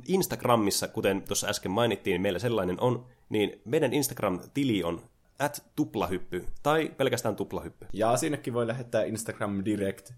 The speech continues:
Speaker 2: viesteillä näitä aiheehdotuksia ja,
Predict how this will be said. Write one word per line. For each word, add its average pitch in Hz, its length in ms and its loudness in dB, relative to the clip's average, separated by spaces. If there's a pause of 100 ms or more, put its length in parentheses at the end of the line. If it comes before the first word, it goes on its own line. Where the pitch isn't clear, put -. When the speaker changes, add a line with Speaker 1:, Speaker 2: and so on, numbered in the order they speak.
(200)
Speaker 2:
viesteillä 95 720 -2
näitä 90 420 -6
aiheehdotuksia 85 1000 -8
ja, 85 160 -10